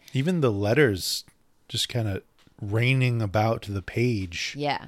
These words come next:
Speaker 1: as you're scrolling through. A lot of really interesting visual design choices.
Speaker 2: So the answer to the problem is to write him down, essentially.
Speaker 1: Yeah, yeah.
Speaker 2: But then, so now he just exists as paper?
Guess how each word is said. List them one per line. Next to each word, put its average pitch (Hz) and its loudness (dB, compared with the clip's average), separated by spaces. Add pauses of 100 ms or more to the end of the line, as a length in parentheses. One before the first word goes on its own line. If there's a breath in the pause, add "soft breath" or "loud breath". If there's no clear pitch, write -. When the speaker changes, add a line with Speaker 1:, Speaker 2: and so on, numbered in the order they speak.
Speaker 1:
as 113 -4
you're 107 -4
scrolling 101 -4
through. 113 -2
A 90 -6
lot 120 2
of 131 -2
really 123 2
interesting 113 -4
visual 113 0
design 95 -2
choices. - -10 (320)
Speaker 2:
So - -10
the 180 -2
answer 202 -4
to 214 -10
the 196 -8
problem 160 -4
is 147 -8
to 151 -6 (140)
write 160 -4
him 170 -6
down, 151 -2
essentially. 123 -12 (440 soft breath)
Speaker 1:
Yeah, 117 -2 (200)
yeah. 139 4 (240)
Speaker 2:
But 190 0
then, 190 0
so 185 -6
now 180 -4
he 175 -12
just 160 -6
exists 151 -12
as 143 -6
paper? 220 -10